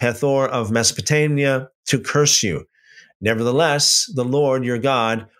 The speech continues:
was unwilling to listen to Balaam, but the Lord your God turned the curse into a blessing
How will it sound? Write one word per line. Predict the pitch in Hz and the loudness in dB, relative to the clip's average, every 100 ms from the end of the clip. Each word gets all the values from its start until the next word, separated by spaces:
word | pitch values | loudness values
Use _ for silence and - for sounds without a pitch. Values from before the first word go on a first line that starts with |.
| _ | _
was | - 120 117 - | -2 0 0 -2
unwilling | 143 151 139 139 202 165 113 | -2 0 2 2 2 0 0
to | 107 | 0
listen | 110 110 - 110 95 | 0 2 2 0 0
to | 113 104 | 0 0
Balaam, | 95 98 127 139 143 - - - - _ _ 120 | 0 0 0 -2 -6 -14 -14 -16 -20 _ _ -4
but | 120 131 - | -2 -2 -2
the | 127 | -2
Lord | 131 143 123 | 2 0 0
your | 131 | 0
God | 117 117 117 - | 0 0 0 -2
turned | - 160 170 147 | 0 2 2 0
the | 139 | -2
curse | - 165 123 - | 0 2 2 0
into | 131 117 117 | 0 -2 -2
a | 98 | -2
blessing | 123 139 - 139 127 | 0 2 2 2 -2